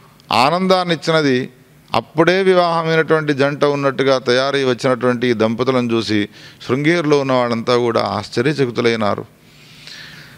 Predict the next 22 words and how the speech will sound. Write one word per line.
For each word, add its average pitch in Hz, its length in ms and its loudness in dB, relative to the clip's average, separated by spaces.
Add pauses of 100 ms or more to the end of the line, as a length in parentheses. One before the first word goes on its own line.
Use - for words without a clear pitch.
(280)
మళ్ళీ 165 520 2
స్నానం 170 480 0
చేసిన 170 220 4
తర్వాత 160 800 2 (600)
గురువుగారి 175 520 4
దగ్గరికి 156 340 2
వెళ్ళినారు. 147 380 2
సచ్చిదానంద 139 600 0
శివాభినవ 131 540 2
నరసింహ 123 320 -2
భారతీ 120 420 0
స్వామివారి 113 500 0
సమీపానికి 110 580 0
వెళ్ళినారు. 110 500 0 (640)
నమస్కారం 147 640 0
చేసినారు. 127 560 0 (580)
"మీకంతా 123 580 2
క్షేమం 139 500 -2
జరుగుగాక" 131 600 2
అని 113 220 0
ఆశీర్వచనం 107 760 -2
చేసినారు. 95 560 -6